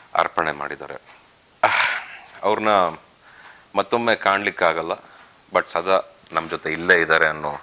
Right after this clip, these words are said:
ನಂಬಿಕೆ ನಮಗೆಲ್ರಿಗೂ. ಈ ಸಾಂಗ್ ಕೇಳಿದಾಗ ಒಂದೇ ಒಂದು ಅನಿಸಿದ್ದು, ತುಂಬ ಧನ್ಯವಾದಗಳು ಶ್ರೀಧರ್ ವಿ ಸಂಭ್ರಮ್ ಸರ್ಗೆ. Thank you so much. ತುಂಬ ಚೆನ್ನಾಗಿದೆ. ಜೊತೆಗೆ ನಾಲ್ಕು ದೊಡ್ಡ ಸಿಂಗರ್ಸ್ ಹಾಡಿದ್ದಾರೆ ಈ, ಈ ಆಲ್ಬಮಲ್ಲಿ.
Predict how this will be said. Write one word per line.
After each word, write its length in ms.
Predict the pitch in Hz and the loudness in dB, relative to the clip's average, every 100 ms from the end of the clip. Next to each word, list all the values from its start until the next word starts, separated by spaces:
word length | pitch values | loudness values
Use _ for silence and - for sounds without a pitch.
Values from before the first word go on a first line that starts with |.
| - - - - - - | -14 -14 -14 -18 -20 -6
ನಂಬಿಕೆ 400 | 80 98 87 85 | -4 -4 -4 -6
ನಮಗೆಲ್ರಿಗೂ. 640 | 78 76 78 73 76 156 - - - _ - | -6 -8 -8 -8 -10 -16 -18 -20 -20 _ -8
ಈ 120 | 104 | -6
ಸಾಂಗ್ 600 | 98 - 107 120 135 - | -2 2 4 4 2 -2
ಕೇಳಿದಾಗ 420 | 120 110 107 107 | 2 2 2 2
ಒಂದೇ 240 | 92 95 101 | 0 0 0
ಒಂದು 280 | 95 87 80 | 0 -2 -4
ಅನಿಸಿದ್ದು, 580 | 80 - 78 92 - _ _ - | -6 -8 -8 -10 -10 _ _ -16
ತುಂಬ 180 | 104 104 | -4 -2
ಧನ್ಯವಾದಗಳು 760 | 92 92 92 92 87 85 85 - - - | 0 0 2 2 2 -2 -6 -8 -14 -8
ಶ್ರೀಧರ್ 240 | 87 85 | -4 -2
ವಿ 160 | 80 82 | -4 -4
ಸಂಭ್ರಮ್ 480 | - 80 78 76 76 | -6 -6 -8 -10 -12
ಸರ್ಗೆ. 320 | - 76 73 | -10 -10 -10
Thank 440 | 76 - 80 82 82 | -14 -8 -8 -6 -6
you 60 | - | -2
so 200 | 90 95 | -2 0
much. 180 | 101 - - - - - | -2 -6 -18 -20 -20 -8
ತುಂಬ 200 | 82 90 | 0 0
ಚೆನ್ನಾಗಿದೆ. 600 | - 85 85 82 85 - | 0 -6 -4 -4 -6 -8
ಜೊತೆಗೆ 280 | 80 80 80 | -12 -8 -8
ನಾಲ್ಕು 600 | 78 76 80 87 - 73 | -8 -4 -2 -2 -4 -10
ದೊಡ್ಡ 300 | 92 92 85 | -8 -8 -10
ಸಿಂಗರ್ಸ್ 580 | 87 - 101 107 98 - | -8 -8 -4 -2 -2 -2
ಹಾಡಿದ್ದಾರೆ 760 | 82 78 78 76 73 - - | -2 -2 -4 -8 -10 -16 -10
ಈ, 240 | 85 78 71 - - - - 80 | -8 -8 -10 -20 -20 -20 -16 -12
ಈ 100 | 80 76 73 73 69 - - | -10 -10 -12 -14 -16 -14 -4
ಆಲ್ಬಮಲ್ಲಿ. 640 | 78 80 82 78 73 73 | -2 -2 -4 -8 -10 -14